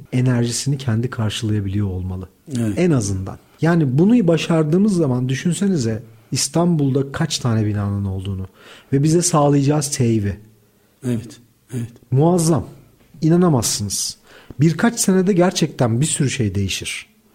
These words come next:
Speaker 1: Yani bugün elektrikli araçların yani sıfır emisyonla hareket edebiliyor olması böyle bir talebin çok yüksek sesle dile getiriyor. Yoksa hiçbir petrol şirketi buna izin vermezdi. Endüstri böyle bir şeydir. Ama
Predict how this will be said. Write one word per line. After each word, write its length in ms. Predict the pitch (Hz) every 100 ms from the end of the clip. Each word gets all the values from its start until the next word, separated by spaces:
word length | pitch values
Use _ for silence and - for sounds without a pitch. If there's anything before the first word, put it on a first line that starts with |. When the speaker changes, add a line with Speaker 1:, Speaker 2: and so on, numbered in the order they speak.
| _ _ _ _ -
Speaker 1:
Yani 300 | 113 110 110 - - -
bugün 200 | 139 143
elektrikli 520 | 156 151 151 160 160 160
araçların 640 | 147 147 - 151 143 143 - - -
yani 180 | 120 113
sıfır 320 | - - 220
emisyonla 680 | 165 131 - 131 120 120 117 - -
hareket 420 | - 127 135 156 -
edebiliyor 480 | 135 143 131 143
olması 640 | 165 151 123 110 107 165 202 - -
böyle 240 | 139 220
bir 120 | 202
talebin 520 | - 131 143 202 208 - -
çok 220 | - 180
yüksek 320 | 131 - 180 -
sesle 540 | - 135 139 120 104 -
dile 160 | 110 110
getiriyor. 300 | 107 - 120
Yoksa 240 | - -
hiçbir 240 | 175 -
petrol 340 | 208 160 - 135
şirketi 360 | - - 135 -
buna 120 | 123
izin 240 | 113 107 104
vermezdi. 460 | 101 98 98 - 101 _
Endüstri 480 | 135 170 202 - 202
böyle 240 | 208 220
bir 40 | 151
şeydir. 460 | - 107 92 - - - - -
Ama 320 | 160 226 233